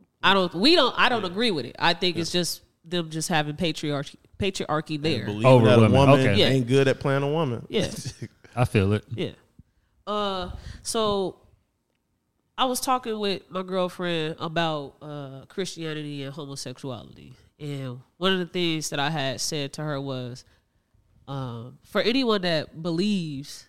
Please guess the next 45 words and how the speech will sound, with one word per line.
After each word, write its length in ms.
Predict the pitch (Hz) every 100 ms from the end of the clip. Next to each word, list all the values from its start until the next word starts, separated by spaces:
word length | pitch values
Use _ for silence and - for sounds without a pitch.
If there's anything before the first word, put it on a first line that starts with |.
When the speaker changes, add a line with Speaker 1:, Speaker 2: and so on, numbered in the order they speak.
| _ _
Speaker 1:
that, 320 | 156 139 - _ -
you 80 | 175
know, 160 | 156
when, 260 | 156 147 147
when 120 | 156
you're 140 | 160 156
gay, 220 | 160 156
you're 140 | 147
damned 260 | 143 156 156
to 100 | 151
hell. 380 | 160 160 156 - _ _ _ _ _ _ _ _ _ _ _ _
For 120 | 202
my 160 | 208 262
own 160 | 226 220
personal 420 | 240 220 190 175
life, 220 | 180 165
I 80 | 170
feel 140 | 180
like 100 | 165
I 80 | 165
live 160 | 165 156
a 40 | 151
great 220 | 160 147
life. 240 | 151 147
I've 160 | 151 147
done 160 | 147
so 160 | 147 156
much 500 | 151 143 - - - _ _ _ _
in 80 | 156
my 100 | 151
twenty-six 560 | - 165 156 151 120 -
years 340 | 147 131 139 -
of 420 | - 139 120 - _
life. 400 | 151 127 127 - _ _ -
Speaker 3:
Pop 220 | 131 -
your 120 | 143
Speaker 1:
Um, 40 | 131
Speaker 3:
shit. 400 | - 156 113 -
Speaker 1:
right? 280 | 160 165 156 _ _
And 240 | 165 151 151
I 120 | 170
think 300 | - 208 190
that 320 | 180 165 139 - _ _ _ _ _ _ _ _ _ _ _ _ _
I'm 240 | 180 233 190
gay. 300 | 190 110